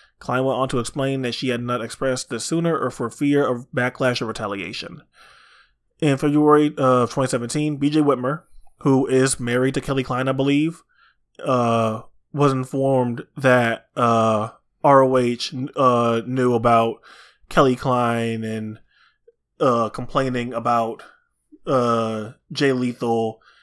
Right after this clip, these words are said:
because Jay Lethal went and told, uh, Hunter Johnston, Delirious, the, I guess, still booker of R O H at this point, about it.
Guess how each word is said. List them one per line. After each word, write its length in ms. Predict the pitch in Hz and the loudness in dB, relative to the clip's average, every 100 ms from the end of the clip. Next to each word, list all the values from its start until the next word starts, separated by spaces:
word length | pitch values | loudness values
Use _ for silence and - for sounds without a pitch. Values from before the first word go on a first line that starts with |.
| _ | _
because 220 | 131 131 | -4 -4
Jay 160 | 117 131 | -2 -2
Lethal 300 | 123 123 117 | -2 -4 -4
went 180 | 123 113 | -4 -6
and 80 | 113 | -6
told, 580 | 127 117 113 110 107 110 _ _ _ _ - | -4 -4 -4 -8 -14 -18 _ _ _ _ -14
uh, 440 | - 127 120 113 107 - _ _ _ _ - | -4 -2 0 -2 -6 -12 _ _ _ _ -10
Hunter 260 | 120 139 127 | -4 -2 0
Johnston, 840 | 127 120 117 - 120 113 110 113 _ - | -2 -2 -4 -6 -6 -6 -10 -14 _ -8
Delirious, 760 | 139 127 123 117 113 113 - - | -4 -2 0 -2 -4 -6 -8 -8
the, 360 | 127 113 110 _ - - - _ _ _ - | -6 -4 -6 _ -20 -20 -20 _ _ _ -8
I 60 | |
guess, 200 | 120 135 | -2 -2
still 360 | - - 135 131 | -2 -4 0 0
booker 580 | 120 123 127 131 139 - _ - - _ | 0 -4 -2 -2 -4 -10 _ -18 -18 _
of 160 | 151 139 | 0 0
R 220 | 131 135 | 2 2
O 60 | 131 | 0
H 140 | 135 | -4
at 80 | 135 | -6
this 140 | 143 | -6
point, 340 | 139 151 147 165 _ - - - - | -4 -2 -2 -6 _ -20 -20 -18 -6
about 300 | 151 147 151 | 2 4 4
it. 200 | - | -2